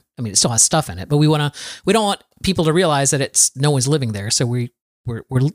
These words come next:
we're going through there. Anyways, very close to the Strawberry Festival. So I decided, well, you know, I haven't been to the Strawberry Festival in a while. I'm gonna go down to the Strawberry Festival.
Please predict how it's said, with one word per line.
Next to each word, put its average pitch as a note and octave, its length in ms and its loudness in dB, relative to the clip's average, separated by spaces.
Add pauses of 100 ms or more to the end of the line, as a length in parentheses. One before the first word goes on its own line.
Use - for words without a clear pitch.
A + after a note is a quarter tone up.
we're A#2+ 240 -8 (280)
going B2+ 200 4
through D#3 160 2
there. A#2 120 0 (360)
Anyways, B3+ 300 2
very C#4+ 200 0
close D#3+ 260 0
to - 100 -6
the G#2 40 -8
Strawberry F2+ 300 -4
Festival. - 340 -6
So D#3+ 260 2 (320)
I B3 200 -2
decided, E3 520 -2
well, A3 300 0
you C4 100 0
know, G3 120 2
I A3 80 2
haven't A#3 220 2
been G3 120 4
to D#3 80 0
the D3 60 0
Strawberry A#2+ 300 0
Festival - 360 -2
in A2+ 60 0
a F#3 40 4
while. B3 200 2
I'm G3+ 160 2
gonna D#3+ 180 2
go A#2 160 0
down F#2 500 -6
to A#2+ 120 -10
the - 100 -10
Strawberry F#2 360 -2
Festival. - 500 -2